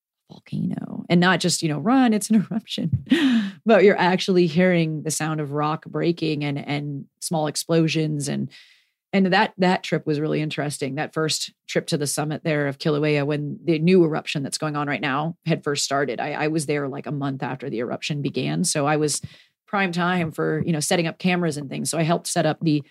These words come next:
the first, um, webcam that was overlooking the lava lake there at the Volcano Observatory. I was part of a team doing that. And, um, our boss for that, Tim, he's at the H-, H-, H V O now, Tim Orr, he's a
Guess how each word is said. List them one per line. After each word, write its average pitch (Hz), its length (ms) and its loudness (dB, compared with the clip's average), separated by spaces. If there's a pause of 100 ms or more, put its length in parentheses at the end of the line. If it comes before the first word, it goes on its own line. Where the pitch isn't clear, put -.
(260)
the 170 80 2
first, 165 560 0
um, 143 400 0
webcam 170 640 0
that 127 100 -6
was 165 160 -4
overlooking 156 580 -2
the 143 80 -4
lava 151 240 0
lake - 280 -6
there - 260 -6
at 143 260 -6
the 147 80 -4
Volcano 196 380 2
Observatory. 139 500 -4
I - 20 -2
was - 140 -2
part 151 220 0
of 147 80 0
a 156 40 -2
team 156 320 -2
doing 151 240 2
that. 143 220 -2 (500)
And, 170 340 4
um, 151 380 2 (200)
our 156 160 2
boss 151 560 0
for 180 140 2
that, 175 340 4 (100)
Tim, 160 380 4
he's 156 340 0
at 147 140 -6
the 147 80 -4
H-, - 260 -6
H-, - 220 -6
H - 160 -2
V 156 140 2
O 156 60 2
now, 147 260 2
Tim 165 240 0
Orr, 147 220 0
he's 165 220 0
a 147 80 -2